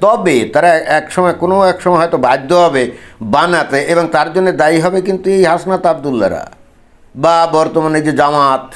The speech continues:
শিবির বা বিএনপি, এদের, এ, কথাবার্তা, একেবারে কন্টিনিউয়াসলি উস্কানিমূলক কথাবার্তা, ভারতের বিরুদ্ধে বিষোদ্গার করা, এই, এ, কন্টিনিউয়াসলি তো ভারতকে খুঁচিয়ে যাচ্ছে, তাই না?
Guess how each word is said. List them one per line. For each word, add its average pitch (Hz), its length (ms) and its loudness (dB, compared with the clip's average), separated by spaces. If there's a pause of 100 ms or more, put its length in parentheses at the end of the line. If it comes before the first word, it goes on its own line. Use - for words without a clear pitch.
শিবির 143 440 2
বা 123 180 2
বিএনপি, 147 440 -2
এদের, 170 560 -4 (380)
এ, 151 200 0
কথাবার্তা, 156 880 0 (480)
একেবারে 165 380 0
কন্টিনিউয়াসলি 170 880 0
উস্কানিমূলক 180 840 0
কথাবার্তা, 151 600 0
ভারতের 156 340 0
বিরুদ্ধে 151 320 -4
বিষোদ্গার 156 760 0
করা, 131 360 2 (1160)
এই, 202 260 4 (120)
এ, 180 140 2
কন্টিনিউয়াসলি 190 720 0
তো 190 120 -2
ভারতকে 175 580 0
খুঁচিয়ে 208 480 0
যাচ্ছে, 117 380 0
তাই 147 160 0
না? 110 180 -2